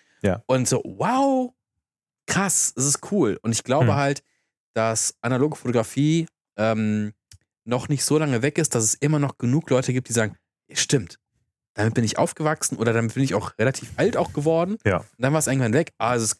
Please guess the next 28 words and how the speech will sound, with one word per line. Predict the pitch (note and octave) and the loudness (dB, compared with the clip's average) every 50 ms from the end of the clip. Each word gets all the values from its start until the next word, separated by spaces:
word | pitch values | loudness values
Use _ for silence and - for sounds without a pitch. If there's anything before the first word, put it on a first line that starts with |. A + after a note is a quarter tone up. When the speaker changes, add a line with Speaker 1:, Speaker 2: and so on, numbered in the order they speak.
| - - | -8 -4
Speaker 2:
cool. | D#3 D#3 C#3 C#3 C#3+ D3+ F#3 - _ _ _ _ _ _ _ _ _ _ - | 0 2 2 2 2 0 -2 -4 _ _ _ _ _ _ _ _ _ _ -4
Ähm, | A#2 A#2+ A#2+ A#2+ A#2+ A#2 A#2 A#2+ - - | -2 -2 0 0 0 0 -2 -4 -4 -2
und | A#2 A#2+ | -2 -2
es | A2+ | 0
ist | A2+ - - - | -2 -4 -4 -2
cool, | E3 | -2
das | D#3 C#3 - | -2 0 0
nochmal | D3 C3 A#2 G#2+ | 0 0 0 -2
zu | - - A#2 | -2 -4 -4
sehen. | A2 A2 B2+ C#3 D3 D#3 D#3+ E3 D3+ - - - _ _ _ | -2 0 0 0 0 0 0 -2 -6 -8 -14 -20 _ _ _
Und | A2+ A#2+ A#2 | -2 0 0
es | A#2+ A2+ - - - _ G2+ - | 0 0 -2 -4 -8 _ -20 -14
nimmt | _ B2+ B2+ C#3 D3+ D3 - | _ -2 0 0 0 0 -2
wieder | C#3+ C3+ C3 B2+ | -2 0 0 0
mehr | A2 G#2 A2+ A2+ A#2+ C3 C#3 D3 C#3+ - _ _ | 0 -2 -2 -2 0 0 0 0 -2 -6 _ _
teil | - - - C3 C3+ C#3+ D3 D3+ D3+ D3 D3 D3 C#3+ - _ _ _ _ _ _ _ _ _ _ _ _ _ | -12 -6 -2 0 0 2 2 2 2 2 0 -2 -4 -6 _ _ _ _ _ _ _ _ _ _ _ _ _
an, | A2+ A#2 A#2+ A#2+ A#2 A2+ - | -2 0 2 2 2 0 0
an, | - A2 A2+ A2 A2 - | -2 0 0 0 0 -2
an, | A2+ A2+ A2+ A2 G#2 - | -4 -6 -6 -6 -8 -4
an | - A2 G2+ E2 F#2 G2 - G#2+ A#2 | -2 -2 -2 0 -2 -2 -2 0 0
dem | A#2 A2 | 2 2
ganzen, | A#2 A#2+ C3 - - - | 0 0 -2 -4 -8 -8
an, | - G#2 A2 G#2+ | -10 -10 -6 -4
am | G2+ A2 A2+ | 0 0 2
Leben | G#2+ A#2+ C#3 C3+ | 4 4 2 2
an | G#2+ A2 A2 | 2 0 0
sich | A2 B2+ C#3+ - | 0 0 0 -2
teil. | - - D3+ D3 D3+ D#3 B2+ | -4 -4 -2 -2 0 -2 -4